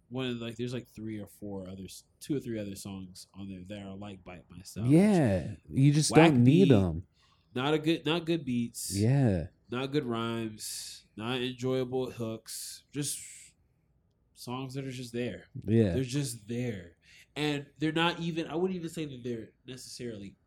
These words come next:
Speaker 1: bad. They're boring.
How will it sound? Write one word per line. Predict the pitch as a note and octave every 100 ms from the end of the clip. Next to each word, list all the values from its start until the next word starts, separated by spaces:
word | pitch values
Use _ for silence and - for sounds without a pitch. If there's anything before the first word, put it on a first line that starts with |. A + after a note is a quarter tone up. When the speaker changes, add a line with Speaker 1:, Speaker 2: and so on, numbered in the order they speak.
| _ - - _
Speaker 1:
bad. | G#2 G#2+ C3+ F3 G#3+ G#3 - _ _ _ _
They're | B2+ C#3 G2 G2 - _
boring. | A#2+ C3 C3+ B2 F#2+ -